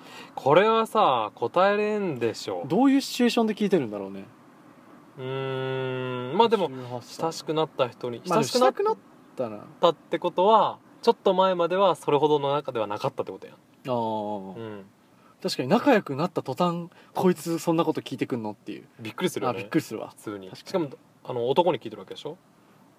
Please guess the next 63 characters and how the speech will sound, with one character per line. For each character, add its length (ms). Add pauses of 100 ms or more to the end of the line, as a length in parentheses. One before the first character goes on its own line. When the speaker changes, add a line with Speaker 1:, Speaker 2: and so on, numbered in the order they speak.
(420)
Speaker 2:
だ 100
よ 140
ね。 380
Speaker 1:
う 20
ん。 260 (540)
気 60
を 60
つ 80
け 80
た 80
方 60
が 60
い 40
い 40
よ 120
ね、 180
こ 60
れ。 80
Speaker 2:
ね、 60 (1160)
Speaker 1:
う 40 (260)
ん、 40
ね。 60
Speaker 2:
確 180
か 60
に、 80
確 220
か 60
に。 60
Speaker 1:
う 20
ん。 40 (1500)
Speaker 2:
い 40
や、 180
で 80
も、 240 (160)
い 100
い 40
ね。 100
こ 180
う 60
い 40
う 20
子 100
も 80
い 60
る 80
ん 60
や 120
っ 40
て 140
い 80
う 40
ね。 200 (240)
嬉 220
し 80
い 20
よ、 140
Speaker 1:
そ 40
う 40
だ 60
ね。 180
Speaker 2:
俺。 80
Speaker 1:
う 40
ん。 280